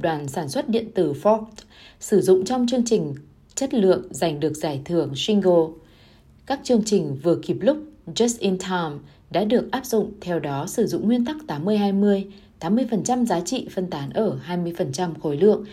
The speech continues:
và những thói quen tốn kém nhiều đô la không ngừng được phân tích. Hiệu quả nhân công và chi phí gián tiếp được thay bằng phân tích thời gian chu kỳ sản xuất – cho dòng, cho từng dòng sản phẩm, nhờ đó cắt giảm thời gian chu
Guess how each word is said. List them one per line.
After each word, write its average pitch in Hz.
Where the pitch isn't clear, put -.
và 185
những 190
thói 175
quen 240
tốn 185
kém 170
nhiều 220
đô 175
la 175
không 247
ngừng 143
được 147
phân 151
tích. 302
Hiệu 214
quả 202
nhân 240
công 254
và 165
chi -
phí 185
gián 175
tiếp 311
được 175
thay 247
bằng 165
phân 175
tích 302
thời 175
gian 208
chu 262
kỳ 208
sản 151
xuất – 294
cho 175
dòng, 151
cho 233
từng 160
dòng 143
sản 143
phẩm, 147
nhờ 175
đó 156
cắt 320
giảm 180
thời 147
gian 214
chu 240